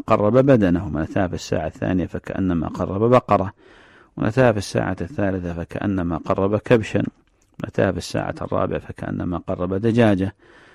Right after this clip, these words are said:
ومن أتاها في الساعة الخامسة فكأنما قرب بيضة." فإذا خرج الإمام يعني للخطبة جلست الملائكة يستمعون الذكر،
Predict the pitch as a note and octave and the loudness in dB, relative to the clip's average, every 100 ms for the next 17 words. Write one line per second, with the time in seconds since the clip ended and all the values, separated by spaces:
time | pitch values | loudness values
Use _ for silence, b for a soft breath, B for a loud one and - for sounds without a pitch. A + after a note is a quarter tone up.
0 | b b D#3 D3 C#3 D3 A#2 A2 - G#2+ | b b 4 4 4 2 2 -2 -2 -4
1 | F#2 F#2+ - G#2 A#2+ C#3 - - - - | -4 -8 -8 -6 -4 -4 -6 -8 -8 -8
2 | F2+ F2+ F#2+ G2 - G2 F#2+ A2+ C3 F2+ | -4 -2 -2 -2 -2 -2 0 -2 -2 -2
3 | F2 D#2 D#2+ - - - F2+ - - G#2 | -2 -2 -6 -8 -8 -6 -6 -4 -2 -2
4 | F#2 D#2 E2+ G2 F2 C#2 D2+ C#2+ _ b | -4 -2 0 0 -2 -2 -4 -6 _ b
5 | b b - E2+ - - C#3+ D3+ - b | b b -4 -4 -2 -2 0 -2 -4 b
6 | b b b - A#2 G#2 - F2 E2+ F2+ | b b b -2 0 2 -2 -4 -2 0
7 | G2 G2+ - - D#2+ - E2+ F2 E2 E2 | 0 0 -4 -8 -8 -6 -4 -2 -2 -4
8 | D2 F#2+ - | -4 -4 -4